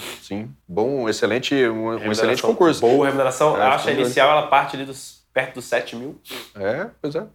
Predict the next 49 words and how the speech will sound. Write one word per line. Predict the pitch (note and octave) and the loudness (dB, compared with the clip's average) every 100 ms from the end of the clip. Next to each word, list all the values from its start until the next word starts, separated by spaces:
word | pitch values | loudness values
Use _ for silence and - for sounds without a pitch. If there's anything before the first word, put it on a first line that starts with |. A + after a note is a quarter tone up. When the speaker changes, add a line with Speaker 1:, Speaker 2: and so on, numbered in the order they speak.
| - | -6
Speaker 2:
Tá | G2+ | -2
Speaker 1:
quem, | A#3+ | -2
Speaker 2:
bacana, | G#2 F#2+ | 0 -2
né? | G#2 | -4
Speaker 1:
pra | - | -4
quem | F#2+ G#2+ | -2 0
mora | G#2+ G#2+ | 0 0
aí | G#2+ | 0
no | G#2 | -2
D | G2 F#2 | 0 0
F, | A#2+ - | -2 -2
tá, | A#2 G#2 G#2 | 0 0 -2
tá | G2 | -6
bem | G2 | -8
legal, | C#3+ C3+ F2 - | -8 -8 -10 -2
tá? | - G#3+ - - - | 0 0 -6 -8 2
Ó, | C#3+ | 4
só | G#2+ - | 6 4
lembrar | F3+ C#3+ D3+ | 4 4 4
de | |
novo, | D3 C#3+ D3 | 4 4 4
hoje | B2+ | 2
é | |
dia | B2 C#3+ | 4 4
do | |
servidor | C#3 C3+ C3 B2 | 4 4 4 4
público, | B2 C#3+ D#3+ D3+ | 2 0 -2 -4
tá? | - G#2+ | 2 2
Então, | A#2+ A2 B2 A2 - | 4 2 2 0 -2
parabéns | A2 F#2 G2+ C3 A2 | 2 2 2 0 0
aos | G2+ | 0
atuais | G#2 - G#2+ A2 | 0 2 2 2
servidores | G#2+ F#2 F#2 - | -2 -4 -4 -2
Speaker 2:
Ai, | G2+ | 0
Speaker 1:
públicos | B2+ - B2 | 2 2 2
Speaker 2:
parabéns, | G#2+ F#2 - | 0 -4 -2
Zé. | A2 | -2
Speaker 1:
e | |
também | A2+ G#2 A#2 E3 | 0 0 4 4
Speaker 2:
Parabéns. | E3 D#3 - | 6 4 2
Speaker 1:
aos, | F#2 | -2
<laughs> | A#3+ A3+ G#2 - G#2 | 0 2 2 0 4
aos | A#2 B2+ | 6 6
futuros | - B2+ - C#3 D#3+ C#3 A#2 | 4 0 4 4 6 4 4
servidores | B2+ A#2+ A2+ G#2+ | 4 4 2 0
públicos, | - A2+ C#3 C#3+ C3 - | -2 0 0 0 -4 0
né? | A2+ | 0
Espero | A2+ - A2 A#2 | 0 2 2 2
que | A2 A#2 A#2 G#2 | 2 4 4 2